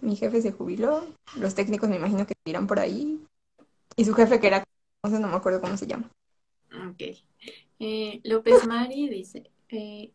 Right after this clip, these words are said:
Speaker 2: pregunta si has trabajado con bioreactores a escala industrial y cuál fue tu experiencia con el mismo.
Speaker 1: ¿Sabes que no? No he trabajado en escala industrial. Yo solo he leído. <laughs>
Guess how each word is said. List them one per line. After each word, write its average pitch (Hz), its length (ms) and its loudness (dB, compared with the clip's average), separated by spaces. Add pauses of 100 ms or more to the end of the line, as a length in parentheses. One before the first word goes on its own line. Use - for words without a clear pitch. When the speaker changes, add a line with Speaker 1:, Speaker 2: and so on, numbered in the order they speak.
(160)
Speaker 2:
pregunta 220 420 -2
si 233 140 -4
has - 140 -6
trabajado 208 560 -2
con 196 160 -6
bioreactores 180 920 -8
a 190 80 -8
escala 190 340 -10
industrial 214 840 -4
y 220 140 -4
cuál 202 220 -8
fue 202 160 -6
tu 202 100 -10
experiencia 190 800 -8
con 175 180 -16
el 170 100 -18
mismo. 170 300 -20 (2000)
Speaker 1:
¿Sabes 349 300 10
que 254 120 8
no? 247 340 6 (420)
No 247 160 8
he 311 80 8
trabajado 294 420 10
en 277 100 10
escala 240 340 6
industrial. 208 600 2 (840)
Yo 269 200 10
solo 302 340 10
he 254 80 8
leído. 233 540 8
<laughs> 415 40 2